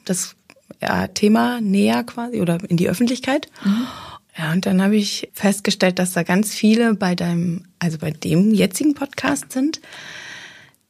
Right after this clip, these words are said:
Speaker 1: die Parallelen haben und dass mich das so weiterbringt
Speaker 2: Mhm.
Speaker 1: irgendwie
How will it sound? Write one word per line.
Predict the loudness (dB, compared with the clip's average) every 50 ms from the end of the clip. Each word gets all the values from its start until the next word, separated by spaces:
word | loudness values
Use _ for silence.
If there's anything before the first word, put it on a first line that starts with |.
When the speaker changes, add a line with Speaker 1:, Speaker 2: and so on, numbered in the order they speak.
| _ -10 -6
Speaker 1:
die | -4 -2 -2 -2 -2 -2 -4 -6 -8 -8
Parallelen | -6 -4 0 2 4 4 6 6 8 6 6 6 4 4 2 2
haben | 0 0 0 0 0 -2 -2 -4 -4 -6 -6
und | -2 0 0 0 0 -2 -4 -6 -4
dass | -4 -4 -2 0
mich | 0 0 0
das | 0 -2 -2 -2 -2
so | 0 0 2 2 2 -2 -2 -2
weiterbringt | 0 0 0 0 -2 -2 -4 -4 -4 -4 -4 -2 0 0 0 -2 -4 -10 -12 -4 0
Speaker 2:
Mhm. | 2
Speaker 1:
irgendwie | 4 4 4 2 0 0 -2 -4 -4 -4